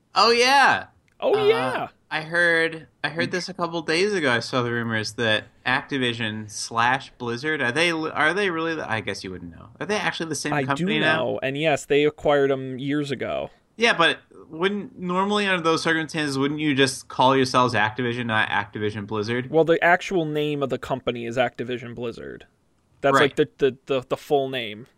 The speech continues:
Speaker 2: Uh, in terms of, you know, how an article would write it, I could, suppose they could just call 'em Activision.
Speaker 1: Yeah.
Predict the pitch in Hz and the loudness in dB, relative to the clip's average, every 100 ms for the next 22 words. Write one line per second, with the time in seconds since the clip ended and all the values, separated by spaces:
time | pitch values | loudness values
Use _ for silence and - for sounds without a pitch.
0 | _ - 131 123 160 151 190 165 151 - | _ -6 -4 -4 -4 -2 0 2 0 -2
1 | - 147 139 135 135 123 175 156 139 123 | -10 -4 0 2 2 4 2 2 -4 -4
2 | 123 117 127 143 143 - - 127 123 123 | -4 -4 -4 -2 -4 -6 -12 -8 -6 -8
3 | 123 117 - 123 120 120 - 113 92 - | -12 -14 -10 -8 -8 -12 -12 -14 -12 -14
4 | 120 _ _ _ _ _ _ _ _ _ | -16 _ _ _ _ _ _ _ _ _
5 | _ _ _ _ _ _ 104 95 | _ _ _ _ _ _ -4 -4